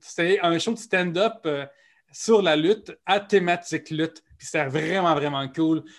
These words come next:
Euh, pour venir closer le show, il y avait Mike Patterson. Sur le show, il y avait deux lutteurs, c'est-à-dire Urban Miles et, euh, Benjamin Toll. Il y avait aussi un humoriste heel, puis lui se fait huer tout le long parce qu'il fait des jeux de mots, c'est magnifique. On a des chops, on a des super kicks, on a des chants du, la crowd,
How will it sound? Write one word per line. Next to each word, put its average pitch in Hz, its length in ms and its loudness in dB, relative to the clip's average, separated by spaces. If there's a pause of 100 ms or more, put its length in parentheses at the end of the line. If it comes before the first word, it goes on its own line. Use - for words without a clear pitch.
(120)
Euh, - 80 -4
pour 170 140 0
venir 175 180 -2
closer 165 260 0
le 160 40 2
show, 180 140 -2
il 170 40 2
y - 40 2
avait 143 120 0
Mike 156 220 0
Patterson. 156 720 -2 (360)
Sur - 220 -4
le 170 100 2
show, 190 140 -2
il 175 40 2
y - 20 2
avait 151 160 2
deux 156 100 2
lutteurs, 170 400 0
c'est-à-dire 151 280 -4
Urban 165 280 2
Miles 156 560 0
et, 156 260 0
euh, 139 80 -2
Benjamin 151 400 0
Toll. 165 480 -2 (460)
Il 156 80 0
y - 20 6
avait 160 120 4
aussi 175 420 0
un 160 180 4
humoriste 175 480 2
heel, 185 640 2 (320)
puis 147 180 -4
lui 165 140 -4
se - 60 -10
fait 170 180 -2
huer 180 200 4
tout 196 100 0
le 165 60 4
long 175 160 4
parce 147 180 0
qu'il - 120 -6
fait 165 60 0
des 147 160 4
jeux 151 140 2
de 147 40 -4
mots, 170 220 2
c'est 151 140 -4
magnifique. 151 640 -2 (500)
On 151 300 0
a 160 320 4
des 147 240 0
chops, 180 420 2
on 147 160 -2
a - 20 -2
des 139 140 -4
super 165 360 -2
kicks, 180 480 0
on 143 140 -6
a 143 60 -2
des 135 200 -4
chants 180 280 2
du, 147 280 -8
la 147 140 0
crowd, 165 500 0